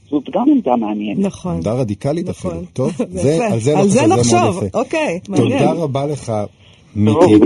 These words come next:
Speaker 1: בשמחה.
Speaker 3: שהדרכת אצלנו והארת את עינינו. באמת, אני
Speaker 2: לגמרי.
Speaker 3: מרגיש שאני מסתכל על הכתבה הזאת אחרת לגמרי עכשיו.
Speaker 2: תודה, מיקי.
Speaker 1: ו-, ובהצלחה לתאגיד.
Speaker 2: תודה
Speaker 3: תודה
Speaker 2: רבה.
Speaker 3: רבה.
Speaker 2: <laughs> להתראות.
Speaker 1: להתראות.
Speaker 2: ביי ביי.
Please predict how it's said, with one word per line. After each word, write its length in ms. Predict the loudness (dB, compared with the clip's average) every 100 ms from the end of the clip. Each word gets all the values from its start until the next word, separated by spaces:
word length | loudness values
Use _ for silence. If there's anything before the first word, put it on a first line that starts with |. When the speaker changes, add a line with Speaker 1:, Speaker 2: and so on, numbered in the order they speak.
| 2
Speaker 1:
בשמחה. 360 | 0 2 4 4
Speaker 3:
שהדרכת 320 | 4 2 2
אצלנו 380 | 0 0 0 2
והארת 640 | 2 0 0 -2 -2 -2
את 200 | -2 -2
עינינו. 280 | -2 -2 -2
באמת, 220 | 0 0
אני 100 | 2
Speaker 2:
לגמרי. 200 | 4 4
Speaker 3:
מרגיש 180 | 2 0
שאני 400 | 0 0 2 2
מסתכל 360 | 2 0 -2 -2
על 100 | -2
הכתבה 380 | -2 -6 -4 -4
הזאת 200 | -4 -8
אחרת 260 | -8 -8
לגמרי 240 | -6 -8 -6
עכשיו. 160 | -4
Speaker 2:
תודה, 180 | -2 0
מיקי. 300 | 2 0 2
Speaker 1:
ו-, 340 | 0 0 -2 -6 0
ובהצלחה 720 | 2 4 2 0 -8 -10 -8
לתאגיד. 640 | -10 -8 -10 -10 -10 -12 -10
Speaker 2:
תודה 140 | -2
Speaker 3:
תודה 280 | 0 2 2
Speaker 2:
רבה. 360 | 2 2 0 0
Speaker 3:
רבה. 140 | -2 -2 -4
Speaker 2:
<laughs> 60 |
להתראות. 380 | -6 -4 -4 -4
Speaker 1:
להתראות. 560 | -4 -6 -6 -4 -4 -4
Speaker 2:
ביי 180 | -4
ביי. 100 | -6